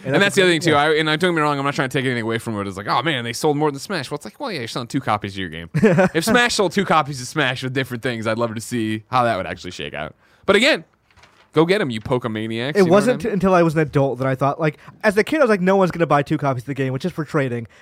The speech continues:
Speaker 1: Then as an adult, I see all these people with disposable income, like, "Yeah, I'm fucking buying both."
Speaker 2: Yeah. <laughs>
Speaker 1: Like, I'm gonna play as one of the boy trainer, one's the girl trainer. We're gonna do whatever we need to do. Like, yeah.
Speaker 2: Of course.
Speaker 1: Like, okay, actually,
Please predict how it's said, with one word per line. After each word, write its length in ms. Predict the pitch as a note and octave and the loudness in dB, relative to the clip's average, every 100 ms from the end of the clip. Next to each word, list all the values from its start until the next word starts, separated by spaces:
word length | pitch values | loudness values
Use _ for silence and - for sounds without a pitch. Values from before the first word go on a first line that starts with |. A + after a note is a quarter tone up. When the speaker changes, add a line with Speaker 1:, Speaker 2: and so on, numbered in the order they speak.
| - | 0
Speaker 1:
Then 100 | F#3 | 2
as 180 | F#3+ E3+ | 2 0
an 120 | F#3 F3 | -4 -2
adult, 360 | D#3 F#3 F#3+ | 0 2 4
I 60 | D#3 | 2
see 180 | D#3 D#3 | -2 -2
all 120 | D3 | -2
these 80 | C#3 | -2
people 140 | C#3+ | -4
with 80 | C#3 | -4
disposable 420 | C3+ D#3+ C3 C3+ | -4 -4 -4 -6
income, 260 | D3 D3 C#3 | -8 -8 -6
like, 120 | D3+ | -4
"Yeah, 120 | C#4+ | -4
I'm 100 | G#3+ | -4
fucking 240 | C#3 C3+ B2+ | -6 -6 -6
buying 260 | A#2+ A#2 | -6 -8
both." 340 | A2+ A2+ C#3 - | -8 -6 -6 -6
Speaker 2:
Yeah. 200 | E3+ F3 - | -2 -2 0
<laughs> 380 | A3 - A3+ - | 0 2 0 2
Speaker 1:
Like, 160 | G3+ G3+ | 0 2
I'm 200 | A3+ A3 | 2 4
gonna 160 | A#3 | 4
play 140 | B3 A#3+ | 6 6
as 100 | A3 | 6
one 140 | B3 | 2
of 60 | A3+ | 2
the 60 | |
boy 200 | G#3+ B3+ | 4 4
trainer, 240 | A#3 G3+ G#3 | 6 2 2
one's 160 | G#3+ | 2
the 60 | G3+ | 2
girl 180 | A#3 A3+ | 2 2
trainer. 240 | G3+ F#3+ | 2 0
We're 60 | G3 | 0
gonna 120 | F#3+ | 0
do 140 | G#3 | 2
whatever 260 | G#3+ G#3 G#3 | 4 4 4
we 80 | G3+ | 0
need 140 | G#3+ | -2
to 120 | G3 G#3+ | -4 -2
do. 40 | |
Like, 240 | A3+ A3+ | 0 0
yeah. 340 | F4 B3 B2+ A2+ _ - | 2 2 2 -4 _ -16
Speaker 2:
Of 80 | - | -4
course. 320 | F4 - - _ - | -4 -4 -14 _ -6
Speaker 1:
Like, 360 | D#3+ D#3+ D#3 - | 2 2 2 0
okay, 380 | G3 G3+ E3 D#3+ | 2 4 4 4
actually, 720 | E3 E3+ - F3 E3+ D#3+ E3+ | 2 0 0 0 2 2 0